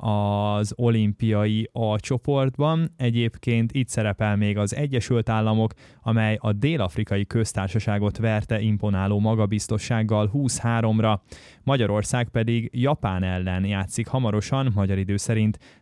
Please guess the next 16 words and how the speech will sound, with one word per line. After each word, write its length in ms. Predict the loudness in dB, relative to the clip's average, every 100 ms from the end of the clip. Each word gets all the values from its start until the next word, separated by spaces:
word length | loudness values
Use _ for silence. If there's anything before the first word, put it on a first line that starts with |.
| -2
tizenegy 460 | 0 2 2 2
óra 180 | 2 2
húsz 260 | 2 0 0
perckor. 720 | -2 -2 -2 -2 0 0 -2 -6 -20 -18 -4
A 340 | 0 0 2
magyar 280 | 2 2 0
együttes 520 | 0 0 -2 -2 0
az 100 | 0
első 320 | 0 -2 -2
találkozón 640 | -2 0 0 0 2 2
szoros 340 | 0 -2 -4 -2
vereséget 640 | -2 -2 -4 -4 -4 -4
szenvedett, 640 | -2 2 2 2 -2 -2 0
ö, 120 | 0 0
Görögország 760 | 0 0 0 0 -2 -2 -2
ellen. 420 | 0 0 2 0